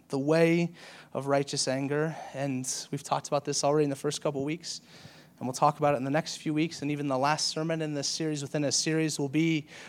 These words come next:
on love, right? It, it will literally be like, "Put on love." But the whole way of this, the way that this works itself out, I think, is love. Now, how many people,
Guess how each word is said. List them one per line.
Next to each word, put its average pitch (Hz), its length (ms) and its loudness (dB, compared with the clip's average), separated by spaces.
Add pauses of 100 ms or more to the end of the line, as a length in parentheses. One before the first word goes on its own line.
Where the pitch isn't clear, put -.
(100)
on 147 240 6
love, 160 560 2 (300)
right? 156 220 0 (380)
It, 160 200 2
it 170 60 4
will 165 220 2
literally 170 340 6
be 156 260 2
like, 147 180 2
"Put - 180 0
on 151 220 8
love." 160 600 2 (1200)
But 170 100 0
the 170 80 4
whole 214 400 12
way 185 440 10
of 202 140 6
this, 226 240 8
the 175 140 4
way 175 320 8
that 202 160 2
this 196 240 2
works 196 240 4
itself 170 340 2
out, 160 200 4
I 120 60 0
think, 139 280 -6
is 147 140 -8
love. 180 200 -4 (1700)
Now, 127 180 -4 (960)
how 185 80 -2
many 175 100 2
people, 160 560 4